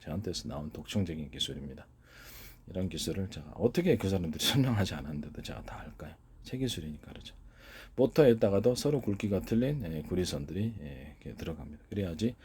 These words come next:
펄스 방식, 파장 방식으로 들어갑니다. 어, 연구 자석도, 어, 두께가 여러 겹인,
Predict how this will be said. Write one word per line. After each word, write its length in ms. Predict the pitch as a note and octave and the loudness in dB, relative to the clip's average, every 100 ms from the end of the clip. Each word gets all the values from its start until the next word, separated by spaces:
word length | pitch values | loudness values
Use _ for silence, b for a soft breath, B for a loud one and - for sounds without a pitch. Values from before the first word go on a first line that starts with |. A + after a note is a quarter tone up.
| b - | b -4
펄스 320 | D3+ D3 A#2+ | 2 2 2
방식, 400 | D#2 D2 C#2+ - | -4 -6 -10 -8
파장 320 | - B2 B2+ | -2 -2 0
방식으로 460 | F2 D#2+ D#2 - - | -2 -4 -6 -8 -12
들어갑니다. 360 | - - - - B B B B | -14 -14 -18 -20 B B B B
어, 380 | G#2 E2 C#2+ - - | -6 -4 -6 -2 8
연구 280 | A#2 B2 | 10 10
자석도, 520 | A#2+ G#2+ A2 A2 - - | 8 6 6 2 -6 -4
어, 160 | F2 F#2 - | -6 -6 -4
두께가 480 | - - D3+ C#3 F#2+ | -2 4 6 8 8
여러 240 | F#2 C#3 | 10 10
겹인, 340 | F#2+ D#2 E2+ | 8 0 -2